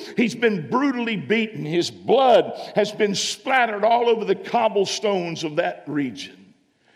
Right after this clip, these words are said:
He's walked to the top of Golgotha's hill.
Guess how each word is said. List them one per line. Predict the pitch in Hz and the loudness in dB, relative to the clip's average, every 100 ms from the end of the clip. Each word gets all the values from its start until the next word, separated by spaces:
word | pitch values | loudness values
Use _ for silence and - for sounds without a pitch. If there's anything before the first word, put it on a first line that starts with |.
| _ | _
He's | - 240 190 | -2 0 4
walked | 247 294 285 - | 6 8 6 2
to | 233 | -4
the | 208 | -2
top | 208 - 277 233 | 0 2 2 2
of | 220 165 | -2 -2
Golgotha's | 208 202 196 202 196 175 135 | -2 -2 -2 -2 -2 -6 -6
hill. | 170 175 117 78 | 0 0 0 -6